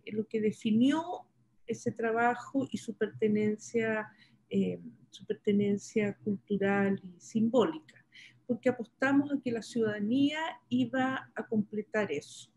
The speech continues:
con sus propias demandas. Entonces fue un trabajo, una apuesta a la ciudadanía, una apuesta, en definitiva, a la comunidad.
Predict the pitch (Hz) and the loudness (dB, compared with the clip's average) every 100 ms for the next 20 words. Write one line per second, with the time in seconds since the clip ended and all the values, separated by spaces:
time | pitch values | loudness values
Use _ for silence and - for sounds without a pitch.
0 | _ 202 202 - - 247 277 285 240 185 | _ -2 -2 -4 -6 0 0 0 -2 -2
1 | - - _ 175 - 247 262 - 247 233 | -8 -16 _ -12 -4 -2 -2 -2 -4 -2
2 | 233 226 226 - 247 247 240 - - - | -2 -2 -4 -4 0 0 0 -10 -20 -20
3 | - 233 220 220 - 285 285 - - 294 | -2 2 2 0 -2 -2 -2 -10 -10 -8
4 | 294 - 240 226 220 - 220 208 202 202 | -8 -4 -4 -2 -6 -4 -4 -2 0 0
5 | 226 233 240 - 226 214 214 - 214 208 | 0 0 -2 -4 -6 -6 -4 0 0 0
6 | - 220 226 - 202 202 196 202 - 208 | -6 -6 -6 -6 -6 -6 -2 -4 -2 -6
7 | 202 202 202 - - _ - 214 220 220 | -4 -4 -4 -8 -20 _ -2 4 4 4
8 | 196 175 - - - | -2 -4 -8 -12 -16